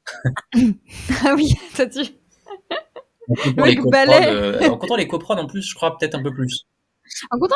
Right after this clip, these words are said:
Speaker 1: les coprods,
Speaker 2: Ouais,
Speaker 1: c'est
Speaker 2: peut-être
Speaker 1: beaucoup,
Speaker 2: parce qu'on
Speaker 1: parce
Speaker 2: a
Speaker 1: que
Speaker 2: fait
Speaker 1: coprod,
Speaker 2: beaucoup.
Speaker 1: euh,
Speaker 2: On a
Speaker 1: on est
Speaker 2: tellement
Speaker 1: partout.
Speaker 2: de studios, de,
Speaker 1: On est
Speaker 2: d'animation,
Speaker 1: absolument
Speaker 2: de
Speaker 1: partout,
Speaker 2: techniciens
Speaker 1: ouais.
Speaker 2: brillants que je dirais, allez, je dis quinze.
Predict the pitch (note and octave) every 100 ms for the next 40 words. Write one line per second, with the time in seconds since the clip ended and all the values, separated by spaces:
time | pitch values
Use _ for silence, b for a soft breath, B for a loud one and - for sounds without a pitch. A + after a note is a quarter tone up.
0 | C#5 - C#4 A3+ - - A#2+ F#3 - -
1 | D#3 - A#2 G3+ G#3 - D4+ D4 G#3 G3+
2 | A#3+ - A3+ C4+ F3+ D#3+ B2+ - C#3+ C3
3 | D3 B2+ B2 B3 A#3 - D#4+ - D#4+ A3+
4 | G4 D#4 G#3+ G#3+ A3 B2+ F2 A2 G#2 G#2
5 | G2+ G#2+ A2+ C3 A#2 - - A2+ B2+ B2
6 | D3+ G2+ -